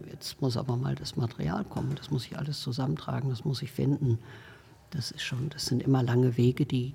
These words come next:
gehen, gegangen werden müssen und es ist immer auch ein ganz klares Zeitfenster. Es ist nichts, dass man sagen kann, „Oh, das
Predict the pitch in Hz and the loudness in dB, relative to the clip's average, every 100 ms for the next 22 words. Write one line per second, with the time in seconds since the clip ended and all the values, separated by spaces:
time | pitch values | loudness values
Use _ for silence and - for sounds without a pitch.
0 | - - 120 147 147 - - 143 135 160 | -4 0 2 4 2 -2 -6 -2 2 4
1 | 160 139 139 143 139 170 - 135 117 - | 4 4 4 4 4 2 2 0 0 -2
2 | - - - 135 147 - 147 139 - - | -6 -6 4 4 4 0 0 0 0 -10
3 | - - - - - _ _ _ _ _ | -18 -20 -20 -20 -20 _ _ _ _ _
4 | - _ - - 113 127 160 - - 131 | -20 _ -14 -4 0 0 0 -2 -4 -2
5 | - - - 78 76 - 107 - - - | -2 -4 -2 -4 -4 -6 -6 -6 -14 -18
6 | - - - - _ - - - - - | -20 -20 -20 -20 _ -20 -20 -16 -10 -4
7 | 151 147 - - - 135 - 131 117 113 | -2 -2 -6 -10 -6 -4 -2 -4 -4 -6
8 | - - 95 - - - | -8 -8 -6 -6 -8 -10